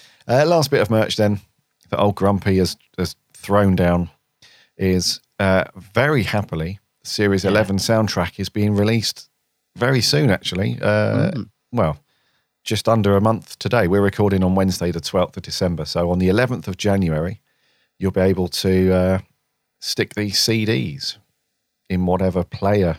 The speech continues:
Speaker 1: you have. I'm assuming these are gonna go out on Spotify and iTunes and stuff as well. But, uh,
Speaker 2: Yeah.
Speaker 1: if you want the C D, so Series eleven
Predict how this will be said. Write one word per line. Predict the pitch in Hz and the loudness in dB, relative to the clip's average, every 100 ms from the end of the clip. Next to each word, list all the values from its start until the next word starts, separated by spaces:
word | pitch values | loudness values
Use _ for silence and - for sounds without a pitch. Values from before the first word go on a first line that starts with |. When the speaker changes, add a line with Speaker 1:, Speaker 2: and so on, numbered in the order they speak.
| - | -6
Speaker 1:
you | 87 | -10
have. | 82 82 82 - _ _ _ _ | -8 -8 -8 -10 _ _ _ _
I'm | 110 113 | -2 0
assuming | 104 160 131 | 2 2 4
these | 104 92 | 4 2
are | 92 | 2
gonna | 95 | 0
go | 85 85 | 0 0
out | 73 | -2
on | |
Spotify | 80 - 78 76 - 80 | -6 -8 -8 -8 -8 -6
and | 80 | -4
iTunes | 80 - 80 76 | -6 -6 -6 -6
and | 80 | -6
stuff | - 71 76 | -6 -6 -6
as | 80 | -6
well. | 78 | -6
But, | 76 80 - _ _ | -4 -6 -8 _ _
uh, | - - | -20 -14
Speaker 2:
Yeah. | - 131 95 - | -4 0 0 -2
Speaker 1:
if | 101 | 0
you | 113 | 0
want | 110 | 0
the | - | 0
C | - 98 | 0 2
D, | 98 | 2
so | 90 | 0
Series | 95 151 151 131 | 0 0 0 2
eleven | 95 98 101 101 | 2 2 2 -2